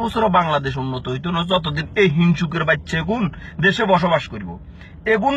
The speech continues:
রে যুদ্ধ অপরাধীর হিসে লাইন ধরায়, খা করায়, হাসি দিয়ে লান, আর নইলে বার্মা হারাই দেন, হেতারা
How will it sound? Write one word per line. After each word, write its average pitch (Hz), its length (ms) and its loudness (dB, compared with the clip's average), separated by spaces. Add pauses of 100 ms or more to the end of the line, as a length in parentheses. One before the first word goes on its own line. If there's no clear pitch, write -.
(100)
রে 214 100 6 (220)
যুদ্ধ 180 220 0 (140)
অপরাধীর 262 420 2 (100)
হিসে 220 260 2 (360)
লাইন 220 180 4 (100)
ধরায়, 254 280 0
খা 220 100 0 (140)
করায়, 240 240 2
হাসি 220 260 -2
দিয়ে 254 160 -2
লান, 269 120 6 (300)
আর 226 160 4
নইলে 240 240 0
বার্মা 226 240 4
হারাই 185 220 2
দেন, 120 100 -14 (300)
হেতারা 220 240 2